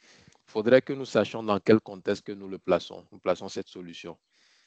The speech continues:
Il est bien vrai qu'aujourd'hui, il y a beaucoup de menaces, beaucoup de menaces informatiques, des, des menaces de cybersécurité qui, qui émergent et qui nous posent beaucoup de problèmes. Donc, nous allons comprendre cette évolution,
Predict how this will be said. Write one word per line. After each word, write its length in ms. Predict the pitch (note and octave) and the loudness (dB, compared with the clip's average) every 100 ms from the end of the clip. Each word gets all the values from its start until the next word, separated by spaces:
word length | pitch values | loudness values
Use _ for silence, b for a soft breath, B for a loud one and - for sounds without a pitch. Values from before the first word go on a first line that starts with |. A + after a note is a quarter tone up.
| _ _ _ | _ _ _
Il 280 | - G2 G2+ | -4 4 8
est 100 | G#2 | 8
bien 260 | F#2 G2 F#2+ | 6 0 -2
vrai 240 | E2+ F2+ | 0 -2
qu'aujourd'hui, 1040 | - G2 G2 F#2+ F#2+ F#2 F2 G#2 G#2 A2 - | -2 -8 -8 -10 -10 -12 -10 -6 -6 -6 -8
il 180 | G#2 G#2 | -4 4
y 120 | G#2+ | 8
a 140 | G#2 | 8
beaucoup 420 | F2 F2 G#2 - | 6 -6 -10 -10
de 140 | G#2+ G#2 | -6 -6
menaces, 520 | G2 F#2+ G2+ - - _ _ | -4 -2 -2 -4 -12 _ _
beaucoup 260 | F#2 - G2+ | -14 -12 -6
de 140 | G2+ | -6
menaces 380 | F#2 F2+ F#2+ F#2+ | -2 0 0 0
informatiques, 640 | F2 F#2 F2 E2+ - F#2 | -2 -4 -2 -2 -4 -6
des, 220 | F2 F2 | 2 2
des 140 | E2+ F2+ | 4 0
menaces 400 | F2+ F2+ F#2+ - | -2 -2 -2 -4
de 140 | E2+ | -12
cybersécurité 960 | E2 F#2+ F2 F#2 F2+ - E2+ E2 F#2+ G#2+ - B B B B B _ - | -8 -2 0 2 0 -6 -10 -2 2 2 0 B B B B B _ 2
qui, 1600 | B2 A#2+ A#2+ A#2+ A#2 A#2 A2+ A2+ G2+ F#2+ F#2+ F#2+ G2 - C3 - | 8 10 12 12 12 10 8 6 2 -2 -2 -4 -6 -8 -10 -10
qui 180 | - C3+ | 6 10
émergent 540 | A#2 A2+ A#2+ B2+ - - _ - | 10 10 6 6 0 -10 _ -6
et 300 | A2 A2 A2 | 0 2 2
qui 220 | - A2+ | -4 -8
nous 120 | G#2 | -8
posent 220 | - G#2+ | -10 -10
beaucoup 260 | F#2 F#2+ - | -10 -12 -14
de 40 | - | -18
problèmes. 460 | - F2+ F#2 F#2 F2 | -12 -4 -2 -2 -6
Donc, 160 | - G2+ | -6 4
nous 80 | |
allons 160 | A2 C#3+ | 4 4
comprendre 560 | - A#2 G2 A#2 B2 C3 - B B | -2 -4 -4 -2 -2 -4 -16 B B
cette 260 | - C3 A#2+ | 6 6 8
évolution, 640 | A2 G#2 G2 F#2+ A2+ B2 | 6 4 -4 -6 -4 -4